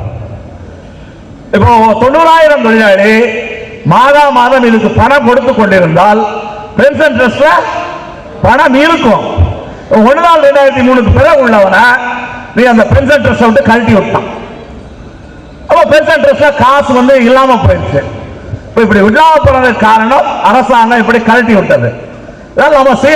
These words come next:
ஐ டி சார்பாக உயர்நீதிமன்றத்திலே ஒரு வழக்கு போட்டு, நீ வந்து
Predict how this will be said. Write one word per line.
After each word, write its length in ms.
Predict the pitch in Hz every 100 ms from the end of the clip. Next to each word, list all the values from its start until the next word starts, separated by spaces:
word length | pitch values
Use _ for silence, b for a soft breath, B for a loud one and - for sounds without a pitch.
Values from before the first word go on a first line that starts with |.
| 302
ஐ 20 | 294
டி 80 | 247
சார்பாக 440 | 214 220 196 220 247
உயர்நீதிமன்றத்திலே 720 | 202 240 247 240 226 220 202 185
ஒரு 80 | 170
வழக்கு 280 | 175 220 208 -
போட்டு, 280 | - 120 190 - - - - - - - - -
நீ 100 | 214 226
வந்து 220 | 214 214